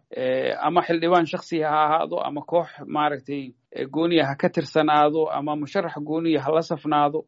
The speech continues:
Yacni, way jirtaa faragelin, eh, doorashada oo mid dhaqaale iyo mid siyaasadeed. Labadaba way jirtaa, wayna jiri doontaa.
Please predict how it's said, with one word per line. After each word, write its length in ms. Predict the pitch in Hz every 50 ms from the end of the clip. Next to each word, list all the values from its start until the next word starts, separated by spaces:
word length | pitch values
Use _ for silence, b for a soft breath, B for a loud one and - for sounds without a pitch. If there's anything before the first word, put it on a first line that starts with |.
| _ _ -
Yacni, 240 | - 107 139 165 175
way 240 | 175 190 233 254 208
jirtaa 400 | 156 - 143 143 - 160 156 147
faragelin, 680 | 143 - 151 151 143 143 147 160 175 185 185 185 190 - _ -
eh, 160 | - 147 147
doorashada 540 | 143 143 143 139 143 139 - - 170 156 151
oo 280 | - - 135 135 135 135 -
mid 160 | 156 - -
dhaqaale 400 | 156 - - 139 139 143 147 151
iyo 160 | 147 147 143
mid 80 | 151 147
siyaasadeed. 600 | - - 156 143 131 - - 131 147 156 160 - _ _ -
Labadaba 400 | 151 170 190 208 190 165 151 156 147
way 120 | 147 143 123
jirtaa, 260 | 127 117 117 - 143
wayna 240 | 143 143 147 147 143
jiri 220 | 139 - 165 156 143
doontaa. 460 | 135 123 120 120 - - 139 151